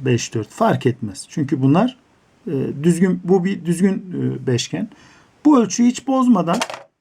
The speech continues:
hiç bozmadan kontrol edelim. Evet, ölçüyü hiç bozmadan bire batırıyoruz. Bir yay çiziyoruz. Kestik. Burası ne oldu? Artık burası iki. Geldik buraya. İki.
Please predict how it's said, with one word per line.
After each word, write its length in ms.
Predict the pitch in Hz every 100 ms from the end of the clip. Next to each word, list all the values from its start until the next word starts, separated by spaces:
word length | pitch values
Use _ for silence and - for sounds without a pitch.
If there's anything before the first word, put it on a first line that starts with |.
| _ _ _ _ _ _
hiç 180 | 220 -
bozmadan 560 | 233 214 180 147 202 - _ _ _ _ _ _ _ _ _ _ _ _ _ _ _
kontrol 340 | _ 165 139 147
edelim. 420 | 127 120 147 233 _ _ _ _ _
Evet, 420 | 190 123 127 415 -
ölçüyü 320 | 226 - 269
hiç 160 | -
bozmadan 480 | 262 233 202 165 160
bire 240 | 226 262 247
batırıyoruz. 680 | 214 - 196 185 214 - _ _ _ _ _ _ _ _ _ _ _ _ _ _ 320 294 262 _ -
Bir 160 | 240
yay 260 | 220 190 156
çiziyoruz. 380 | 135 123 123 -
Kestik. 520 | - 226 139 - 127 _ -
Burası 300 | 202 196 226
ne 60 |
oldu? 240 | 233 175 240
Artık 340 | 196 175 233 - _
burası 300 | 180 175 -
iki. 420 | 247 226 - 151 - _ _ _ _ _ -
Geldik 360 | 220 240 240
buraya. 380 | 202 175 175 233 -
İki. 420 | 247 - 180 240